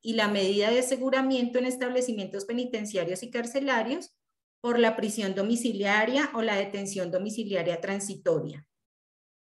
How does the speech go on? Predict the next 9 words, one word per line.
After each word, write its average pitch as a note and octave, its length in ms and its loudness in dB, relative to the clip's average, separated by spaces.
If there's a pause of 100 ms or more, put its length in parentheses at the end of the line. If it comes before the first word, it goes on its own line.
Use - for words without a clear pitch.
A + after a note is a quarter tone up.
(680)
Entre G#3+ 320 2
la G#3+ 180 4
población G#3+ 760 2
que G3+ 100 -2
se G#3 120 -2
beneficiaría G3 760 -2
en A#3 100 0
estas A#3+ 260 0
medidas A3+ 540 2